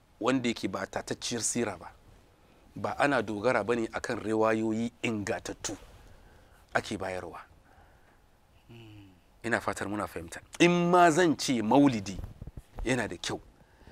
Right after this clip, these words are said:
to su zan iya in ce nasu maulidin, na ce wannan ma duka bid'a ce, saboda kullu bid'atin dalala. Dukkan bid'a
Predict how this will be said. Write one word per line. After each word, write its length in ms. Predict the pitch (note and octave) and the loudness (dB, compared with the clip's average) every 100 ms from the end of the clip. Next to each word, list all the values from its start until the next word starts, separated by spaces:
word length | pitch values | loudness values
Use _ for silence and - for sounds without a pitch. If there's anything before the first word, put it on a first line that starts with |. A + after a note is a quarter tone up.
| - - | -20 -8
to 220 | G2+ E2+ | -8 -6
su 360 | - - D#3 D#3 | -2 2 4 6
zan 200 | D3 E3+ C3+ | 6 4 2
iya 160 | C3+ | 0
in 100 | G#2 | 0
ce 200 | - A2+ | -4 -2
nasu 340 | G#2 A#2+ - G2+ | 0 0 -2 -2
maulidin, 400 | G#2 F#2+ F2 A2+ - - - - | -4 -4 -8 -14 -16 -20 -16 -6
na 80 | A2+ | -4
ce 160 | - | -2
wannan 360 | A2 G2 G2 A2+ | -2 -2 -4 -4
ma 240 | A2+ A2+ | 0 -2
duka 320 | G2+ C3+ - | -2 -6 -4
bid'a 340 | G#2 G#2 - - | -6 -6 -6 -8
ce, 240 | - - - - - G#2+ - | -6 -8 -8 -20 -20 -20 -8
saboda 420 | - A2+ G#2 F#2+ - | -4 -4 -4 -6 -8
kullu 440 | - C3 B2+ G#2 F#2 | -4 -4 -2 -6 2
bid'atin 640 | E3 C#3+ - D#3+ - A3 C4+ _ - - - | 4 4 6 4 6 0 0 _ -20 -20 -8
dalala. 380 | A#2 G2+ F#2 E2 - - - - G2 - - - _ - - _ - | -4 -2 -2 -6 -16 -20 -20 -20 -20 -20 -20 -20 _ -20 -20 _ -2
Dukkan 480 | D#3+ - - G#2+ | -2 -2 -6 -6
bid'a 360 | F#2+ A2+ G#2 F2 | -4 -4 -4 -6